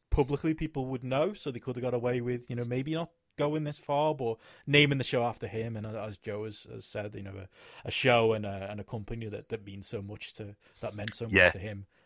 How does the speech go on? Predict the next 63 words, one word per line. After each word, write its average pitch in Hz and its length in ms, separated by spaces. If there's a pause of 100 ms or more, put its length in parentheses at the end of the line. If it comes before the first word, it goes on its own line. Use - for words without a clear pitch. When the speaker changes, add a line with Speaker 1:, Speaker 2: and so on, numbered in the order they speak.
(120)
Speaker 1:
Uh, 98 380
really 120 240
classy 110 380
move, 104 280 (160)
uh, 98 400
to - 120
do. 98 240
So 95 280 (400)
I 110 120
Speaker 2:
Did 139 100
you 214 60
Speaker 1:
enjoyed - 40 (100)
Speaker 2:
ever - 20
Speaker 1:
that 254 120
Speaker 2:
meet, 262 100
Speaker 1:
element - 180
of - 80
the 190 40
show. - 120
Speaker 2:
did - 80
you 196 80
ever 214 120
meet 247 120 (160)
Speaker 1:
Ne- 92 60
Speaker 2:
him? - 20 (240)
Speaker 1:
No, 147 440
no. 135 220 (100)
I 156 120
mean, 147 160
he, 156 220 (260)
he 135 80
ran 160 160
in 160 80
a 160 40
lot 156 160
of 160 80
the 151 60
same 160 180
circles 151 600
of 131 180
some 131 220
of 123 80
mine 135 240
Speaker 2:
Mm. - 20
Speaker 1:
and 117 80
Joe's 120 320
mutual 117 340
friends, 110 380
but 113 140
unfortunately, 104 640
yeah, 104 80
I - 20
never 104 220
had 98 100
the - 60
pleasure. 98 400
But 101 160 (320)
yeah, 110 100
it 98 100
did 107 160
sound 98 220
like, 98 200
uh, 98 120